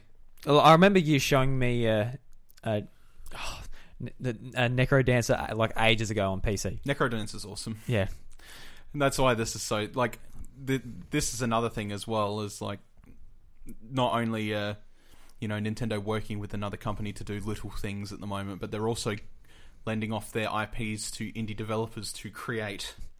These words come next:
Speaker 1: Like, I could, like, congratulations to those guys. Like,
Speaker 2: Fucking congratulations.
Speaker 1: w-,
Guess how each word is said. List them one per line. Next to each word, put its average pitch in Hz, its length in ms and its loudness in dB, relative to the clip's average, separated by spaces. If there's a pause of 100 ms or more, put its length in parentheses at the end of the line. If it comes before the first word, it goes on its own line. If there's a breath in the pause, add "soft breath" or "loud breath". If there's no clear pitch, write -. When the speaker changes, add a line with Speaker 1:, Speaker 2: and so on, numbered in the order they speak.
(500)
Speaker 1:
Like, 135 200 8
I 175 140 12
could, 214 280 6
like, 147 240 8
congratulations 160 760 8
to 127 60 2
those 120 240 8
guys. 98 240 6
Like, 113 220 6
Speaker 2:
Fucking - 720 -4
congratulations. 139 1120 0
Speaker 1:
w-, - 160 -4